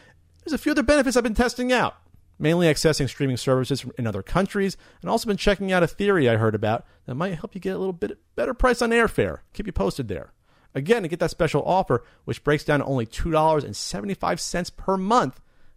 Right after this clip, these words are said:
go to nordvpn dot com slash pat or use code pat, P A T, and get going with your secure web browsing. Let's talk about, uh, C M Punk.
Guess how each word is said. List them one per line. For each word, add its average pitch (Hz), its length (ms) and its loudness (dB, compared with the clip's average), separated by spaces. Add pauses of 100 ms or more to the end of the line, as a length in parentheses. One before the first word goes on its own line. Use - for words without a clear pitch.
go 139 140 2
to 123 120 4
nordvpn 131 1200 0
dot 120 300 0
com 107 400 -4 (320)
slash 98 600 -6 (200)
pat 175 340 0
or 135 180 0
use 170 260 -2
code 170 360 -2
pat, 160 380 0
P 143 200 -2
A 147 120 2
T, 131 360 -4 (340)
and 82 100 -14
get 139 200 -2
going 131 420 2 (440)
with - 180 -14
your 104 120 -2
secure 135 360 -4
web 156 220 -2
browsing. - 400 -10 (880)
Let's 151 200 -2
talk 190 240 2
about, 202 380 4
uh, 208 360 6 (600)
C 233 400 2
M 240 160 4
Punk. 208 440 0